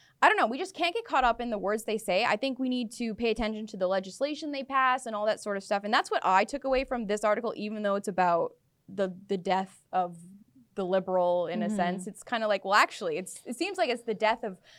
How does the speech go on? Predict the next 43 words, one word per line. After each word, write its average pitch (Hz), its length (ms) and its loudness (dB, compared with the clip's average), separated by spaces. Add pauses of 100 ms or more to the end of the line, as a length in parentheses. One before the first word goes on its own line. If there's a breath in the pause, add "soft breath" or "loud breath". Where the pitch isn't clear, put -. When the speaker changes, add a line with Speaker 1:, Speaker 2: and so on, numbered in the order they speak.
Speaker 1:
<laughs> - 300 -6
politicians 285 520 4
with 240 140 -6
integrity. 233 760 -2 (100)
<laughs> - 100 -10
Speaker 2:
Or 220 260 8
were 196 220 0
there 175 200 2
ever? 175 420 -2 (180)
Speaker 1:
I 175 120 6
don't 196 160 4
Speaker 2:
Did 220 40 2
they 233 120 8
Speaker 1:
know. 185 80 10
Speaker 2:
ever 196 180 2
exist, 196 420 -4
as 170 160 2
Speaker 1:
Ma- 226 80 -4
Speaker 2:
per 196 80 2
the 185 100 0
article? 175 480 0
Speaker 1:
Yeah. 247 340 4
Speaker 2:
But, 214 200 12
like, 226 340 6 (540)
I've, 202 180 8
we've 233 180 -2
probably 254 440 4
said 175 220 0
this 175 160 -4
before, 180 720 -4
but, 180 140 2
like, 165 260 2
you 196 220 -8
can't 247 400 -4
just 233 320 -10
be 196 240 -6
in 180 120 -4
a 165 80 -4
cult 160 380 -2
where 175 140 -2
you 170 240 -6
agree 160 600 -6
with 170 220 -6